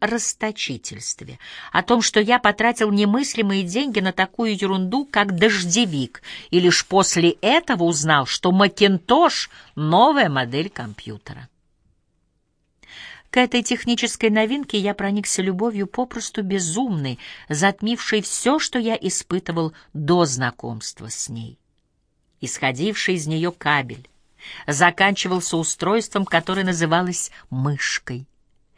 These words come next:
Когда вы включали Макинтош, экран его белел, и начиналась загрузка с системного диска. Текст был черным на белом, совершенно как напечатанный на бумаге,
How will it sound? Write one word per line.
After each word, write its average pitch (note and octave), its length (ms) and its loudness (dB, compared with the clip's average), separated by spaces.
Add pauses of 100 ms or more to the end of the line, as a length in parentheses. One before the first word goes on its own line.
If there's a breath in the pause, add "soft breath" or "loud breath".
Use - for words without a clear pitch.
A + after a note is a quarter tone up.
(300 loud breath)
Когда F#3 300 4
вы G#3 80 4
включали G#3 440 2
Макинтош, G3+ 720 0
экран A3+ 480 2
его G3+ 220 2
белел, F#3 500 2 (380 loud breath)
и E3+ 60 0
начиналась E3+ 460 4
загрузка D#3 800 0
с - 60 -4
системного F3+ 800 -2
диска. D3 600 -8 (920 loud breath)
Текст B3 440 0
был A#3 240 4 (200 soft breath)
черным A3+ 720 4 (180 soft breath)
на G#3 200 2
белом, D#3+ 580 0 (260 loud breath)
совершенно D4 560 2
как C#4+ 260 -2 (380 soft breath)
напечатанный C4+ 800 2
на C4+ 80 2
бумаге, G#3+ 560 2